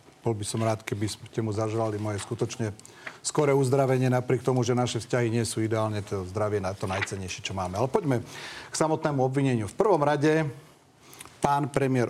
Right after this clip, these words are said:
osobne. Osobne bol v Bôriku za účasti Fica, Krpelana a mňa. A pán premiér, vy ste slušný človek, tak prosím, neklamte.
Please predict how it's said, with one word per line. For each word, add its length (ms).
osobne. 440
Osobne 640
bol 540
v 160
Bôriku 800
za 240
účasti 760
Fica, 640
Krpelana 640
a 80
mňa. 280
A 60
pán 220
premiér, 320
vy 160
ste 160
slušný 340
človek, 460
tak 160
prosím, 320
neklamte. 480